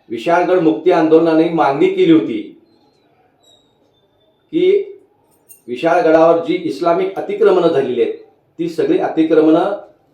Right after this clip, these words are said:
जमीनदोस्त करा आणि त्याच्यावर सरकारनं निर्णय घेऊन ती सगळी अतिक्रमणं तोडायला सुरुवात केली होती, परंतु न्यायालयानं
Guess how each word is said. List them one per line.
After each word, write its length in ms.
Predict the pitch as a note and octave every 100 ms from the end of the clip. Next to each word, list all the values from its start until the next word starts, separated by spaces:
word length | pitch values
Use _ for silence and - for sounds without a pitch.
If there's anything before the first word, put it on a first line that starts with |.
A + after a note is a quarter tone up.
| G#2+
जमीनदोस्त 540 | D3 G#3 G3+ - -
करा 220 | B2+ - - - _ _ _ _ -
आणि 180 | E3 D#3+
त्याच्यावर 480 | - D#3 E3+ C4+
सरकारनं 600 | - C#3+ C#3+ E3 E3+ F3
निर्णय 360 | D#3+ C#3+ D#3+ F3+
घेऊन 400 | C3+ D#3 - - - _ _ _ _ -
ती 100 | -
सगळी 340 | - C#3+ F#3+
अतिक्रमणं 580 | - - E3+ E3 E3+ F#3+
तोडायला 420 | F#3+ D3 D#3+ C3
सुरुवात 300 | - D#3 F3+
केली 220 | F3+ E3+ C#3+
होती, 440 | C3+ A2+ - _ _ _ _ _ _ _ -
परंतु 800 | C3+ E3 F#3+ - G3 G#3 G#3 - - _ _ -
न्यायालयानं 640 | A#2+ D3 F3 G3+ - -